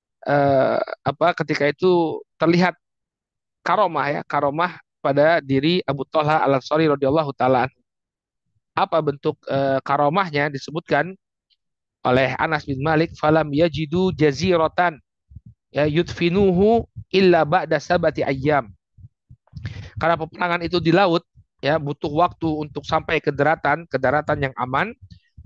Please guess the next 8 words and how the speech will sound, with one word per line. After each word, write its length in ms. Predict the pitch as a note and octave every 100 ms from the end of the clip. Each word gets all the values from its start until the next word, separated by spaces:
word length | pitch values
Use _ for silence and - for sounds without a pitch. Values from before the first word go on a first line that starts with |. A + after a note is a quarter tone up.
| - -
Ketika 340 | D3+ D#3 F3 E3
itu 480 | E3 G#3+ G#3+ A3 -
jenazahnya 720 | D#3+ D#3 D#3 D#3 F#3+ F3 E3+
Abu 180 | E3 D#3
Thalhah 460 | D3+ D#3 C#3+ F3 F3+ -
tidak 320 | D3+ D3 E3 -
kunjung 320 | D3 C#3 E3
dimakamkan. 800 | D3 C#3+ B2+ B2+ C3 - A#2